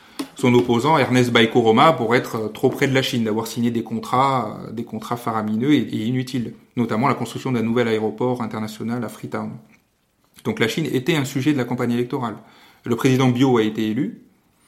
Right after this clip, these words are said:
Il a immédiatement annulé le contrat de la construction de, de l'aéroport international. Euh, la Chine, euh, la Chine a dit OK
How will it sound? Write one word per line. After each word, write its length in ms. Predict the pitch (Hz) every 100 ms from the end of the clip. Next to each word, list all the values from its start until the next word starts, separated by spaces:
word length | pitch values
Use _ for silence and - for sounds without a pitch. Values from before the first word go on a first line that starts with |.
| _ - _ _ _ -
Il 160 | 120 113
a 320 | 107 107 -
immédiatement 800 | 156 156 151 147 151 147 135 120
annulé 380 | 160 160 151 143
le 100 | 131
contrat 440 | 131 123 127 120 117
de 60 |
la 100 | 107
construction 580 | 107 120 - 120 - 120
de, 280 | 110 107 107
de 100 | 113
l'aéroport 380 | 110 110 110 110
international. 680 | 110 107 - 123 147 185 - - - - - - _ 107
Euh, 280 | 104 104
la 100 | 107
Chine, 360 | 120 - 160 151
euh, 640 | 113 107 107 - - 113 - _
la 140 | 123 110
Chine 180 | - 120
a 80 |
dit 140 | 107 113
OK 200 | 107